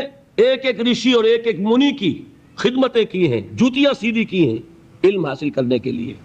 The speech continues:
ये सलमान फारिस का रहने वाला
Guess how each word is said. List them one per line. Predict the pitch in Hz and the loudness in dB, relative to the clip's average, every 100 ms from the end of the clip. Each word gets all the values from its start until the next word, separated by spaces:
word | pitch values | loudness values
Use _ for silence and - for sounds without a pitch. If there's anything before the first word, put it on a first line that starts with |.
| - - - - - - - - - | -20 -20 -20 -20 -20 -20 -20 -6 2
ये | 165 | 2
सलमान | 160 151 147 165 170 127 92 - | 2 2 4 2 2 -2 -6 -2
फारिस | 143 175 175 | 0 0 0
का | 156 | -2
रहने | 135 135 135 | 0 2 2
वाला | 117 107 | 2 0